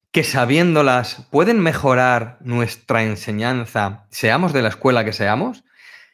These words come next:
Y la respuesta es que sí. La respuesta es que sí.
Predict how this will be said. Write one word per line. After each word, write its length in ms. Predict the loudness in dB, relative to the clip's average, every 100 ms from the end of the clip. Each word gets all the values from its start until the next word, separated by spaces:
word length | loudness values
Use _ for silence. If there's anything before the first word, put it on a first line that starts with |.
| -10
Y 80 | -8
la 80 |
respuesta 400 | -8 -10 -12 -10
es 100 | -10
que 140 | -10 -10
sí. 380 | -4 -4 -4 _ _ _ _ _ _
La 100 | -18
respuesta 440 | -16 -10 -10 -8
es 60 | -10
que 120 | -10
sí. 300 | -12 -14 _